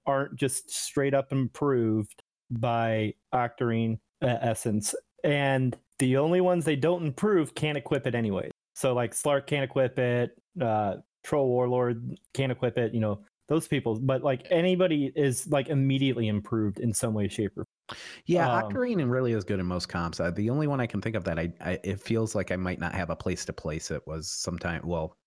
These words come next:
Speaker 2: R I P Elusives. And, uh, <laughs>
Speaker 1: <laughs>
Speaker 2: sometimes, um,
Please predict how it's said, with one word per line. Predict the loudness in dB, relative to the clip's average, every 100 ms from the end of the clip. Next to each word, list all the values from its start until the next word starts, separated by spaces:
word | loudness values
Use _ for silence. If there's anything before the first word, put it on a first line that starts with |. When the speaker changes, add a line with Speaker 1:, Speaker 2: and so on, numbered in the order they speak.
| _ -4
Speaker 2:
R | -2
I | -2
P | -2 -2
Elusives. | 0 -2 -4 -4 -8 -6 -6
And, | -4 -2 0 0
uh, | 0 -2 -2 -2
<laughs> | -2 0 -2 0 -4
Speaker 1:
<laughs> |
Speaker 2:
sometimes, | -2 -2 0 -2 -2 0 -2 -2
um, | -2 -2 -2 -2 -4